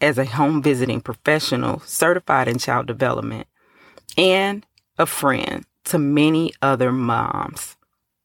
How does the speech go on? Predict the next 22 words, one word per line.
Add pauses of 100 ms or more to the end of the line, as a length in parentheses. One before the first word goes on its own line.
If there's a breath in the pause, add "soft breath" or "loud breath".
(1200)
I
actually
struggled
with
whether
I
wanted
to
share
on
this
subject, (560 loud breath)
but
when
I
saw
a
social
media
post
implying
that